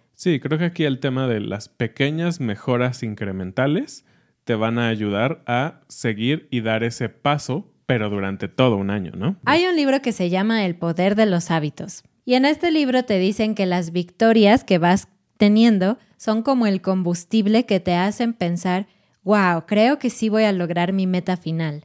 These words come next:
Speaker 1: Ujú.
Speaker 2: Y estas metas pueden ser así, por ejemplo, "Quiero terminar un capítulo de mi libro de gramática esta semana". Es muy chiquito, pero de hecho es más probable que lo hagas porque solamente es un capítulo. Probablemente son, ¿qué? Tres, cinco páginas, no es, no es muchísimo.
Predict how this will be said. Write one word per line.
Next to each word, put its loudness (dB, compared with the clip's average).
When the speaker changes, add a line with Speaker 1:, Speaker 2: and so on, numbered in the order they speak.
Speaker 1:
Ujú. -8
Speaker 2:
Y 2
estas 2
metas 0
pueden 0
ser 0
así, -2
por -4
ejemplo, -2
"Quiero 4
terminar 0
un -2
capítulo 2
de 2
mi -2
libro -2
de -2
gramática -4
esta 0
semana". -6
Es -2
muy 0
chiquito, -2
pero 0
de 2
hecho -2
es -2
más 0
probable 0
que -2
lo 2
hagas 2
porque -4
solamente 4
es 0
un 0
capítulo. -2
Probablemente 2
son, -2
¿qué? -4
Tres, 0
cinco -8
páginas, -4
no -4
es, -6
no -4
es -2
muchísimo. -2